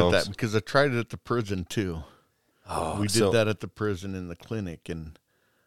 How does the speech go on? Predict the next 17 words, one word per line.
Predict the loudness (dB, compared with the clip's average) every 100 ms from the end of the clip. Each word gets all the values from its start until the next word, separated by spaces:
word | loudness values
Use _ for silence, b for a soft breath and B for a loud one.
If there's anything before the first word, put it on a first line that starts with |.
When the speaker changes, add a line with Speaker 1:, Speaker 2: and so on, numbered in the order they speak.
| _ 2
Speaker 2:
I | 4
never | 4 2 0
got | 0 0
the | -2
balance | -2 -2 -2 -8 -8
part | -4 -4 -4 -10 -4
'cause | 2
I |
Speaker 1:
Yeah. | 6 6
Speaker 2:
was | 4
too | -2 -2
scared | -4 -2 -2 -2
to |
fall | -4 0 0
backwards. | 2 0 0 -6 -14 -12 -12 -12 -14 _
Speaker 1:
Yeah. | 2 4 4 0 b b b b _
Speaker 2:
But | 2 4 4